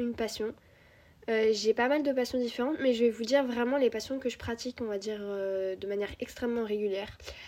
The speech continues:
Alors la première, c'est la lecture. J'adore lire.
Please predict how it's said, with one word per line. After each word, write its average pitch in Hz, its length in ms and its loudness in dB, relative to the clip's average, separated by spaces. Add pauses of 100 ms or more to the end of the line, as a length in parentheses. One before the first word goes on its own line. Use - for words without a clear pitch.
(160)
Alors 214 180 4
la 220 120 2
première, 269 300 0
c'est - 120 -2
la 202 140 4
lecture. 233 640 0
J'adore 226 280 0
lire. 220 260 0